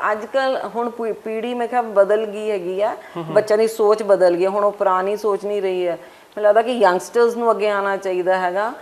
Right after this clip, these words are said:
Speaker 1: ਤਾਂ ਕਿ ਉਹ ਥੋੜ੍ਹਾ ਸਮਝਣ, ਅਹ, ਸਮ-, ਉਹ ਜ-, ਬੈਟਰ ਸਮਝ ਸਕਣਗੇ ਤੇ ਬੈਟਰ ਕੋਈ ਇੰਪਰੂਵਮੈਂਟ ਕਰਨ ਸਕਣਗੇ।
Speaker 2: ਮੀਡੀਆ ਜਾਂ ਸੋਸ਼ਲ ਮੀਡੀਆ ਦਾ ਕੀ ਹੋਇਆ ਯੋਗਦਾਨ ਮੰਨਦੇ ਹੋ ਤੁਸੀਂ ਇਸ, ਜੇ ਆਪਾਂ ਪੰਜਾਬ ਦੀ ਗੱਲ ਕਰੀਏ, ਪੂਰੇ ਭਾਰਤ ਦੀ ਗੱਲ ਕਰਦੇ ਹਾਂ ਜਾਂ ਪੂਰੇ ਵਰਲਡ ਦੀ ਗੱਲ ਕਰੀਏ,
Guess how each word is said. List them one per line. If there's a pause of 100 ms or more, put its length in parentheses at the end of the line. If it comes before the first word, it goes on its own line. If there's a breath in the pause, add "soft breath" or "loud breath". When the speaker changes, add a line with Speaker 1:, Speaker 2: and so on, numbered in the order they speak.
(300 loud breath)
Speaker 1:
ਤਾਂ
ਕਿ
ਉਹ
ਥੋੜ੍ਹਾ (580)
ਸਮਝਣ,
ਅਹ,
ਸਮ-,
ਉਹ
ਜ-,
ਬੈਟਰ
ਸਮਝ
ਸਕਣਗੇ
ਤੇ
ਬੈਟਰ
ਕੋਈ
ਇੰਪਰੂਵਮੈਂਟ
ਕਰਨ
ਸਕਣਗੇ।
Speaker 2:
ਮੀਡੀਆ
ਜਾਂ
ਸੋਸ਼ਲ
ਮੀਡੀਆ
ਦਾ
ਕੀ
ਹੋਇਆ
ਯੋਗਦਾਨ
ਮੰਨਦੇ
ਹੋ
ਤੁਸੀਂ (260)
ਇਸ, (1200)
ਜੇ
ਆਪਾਂ
ਪੰਜਾਬ
ਦੀ
ਗੱਲ
ਕਰੀਏ,
ਪੂਰੇ
ਭਾਰਤ
ਦੀ
ਗੱਲ
ਕਰਦੇ
ਹਾਂ
ਜਾਂ
ਪੂਰੇ
ਵਰਲਡ
ਦੀ
ਗੱਲ
ਕਰੀਏ,